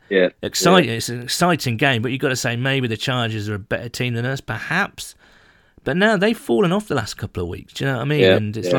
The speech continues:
Speaker 2: like, oh,
Speaker 1: yeah.
Speaker 2: maybe they're not quite as good as, maybe they've been worked out a little bit. Um,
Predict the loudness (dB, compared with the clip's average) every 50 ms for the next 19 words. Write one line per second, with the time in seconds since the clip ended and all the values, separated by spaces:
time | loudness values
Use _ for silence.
0 | 0 0 -2 0 2 4 4 6 4 4 2 0 -2 -4 -4 -4 -4 -6 -6 -8
1 | -10 -12 -8 -4 -4 -4 -4 -4 -8 -10 -8 -6 -6 -4 -6 -8 -8 -10 -14 -18
2 | -16 -8 -6 -4 -2 -2 0 0 0 0 0 0 -2 0 2 2 4 2 2 0
3 | -2 -2 -2 0 0 0 0 -2 -2 -2 -2 -4 -6 -6 -8 -8 -10 -12 _ _
4 | -20 -20 -20 -20 -20 -20 _ _ _ -4 0 2 2 4 4 4 4 4 4 2
5 | 2 0 0 0 -2 -4